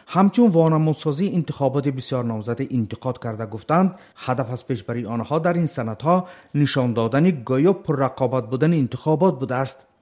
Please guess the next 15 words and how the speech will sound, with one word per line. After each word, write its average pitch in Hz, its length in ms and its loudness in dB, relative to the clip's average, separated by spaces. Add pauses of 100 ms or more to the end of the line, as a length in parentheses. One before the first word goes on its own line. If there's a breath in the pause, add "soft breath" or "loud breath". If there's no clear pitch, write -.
(160)
محمد 185 340 8
سعید 202 400 4
عبیداللهیف 139 640 2
در 151 180 0
آغاز 151 320 2
ماه 175 220 4
ینور 139 340 2
امسال 143 520 2
از 160 180 2
مقام 175 340 4
رئیس 175 300 2
شهر 151 200 0
دوشنبه 131 440 -2
برکنار 131 480 0
شده 185 340 0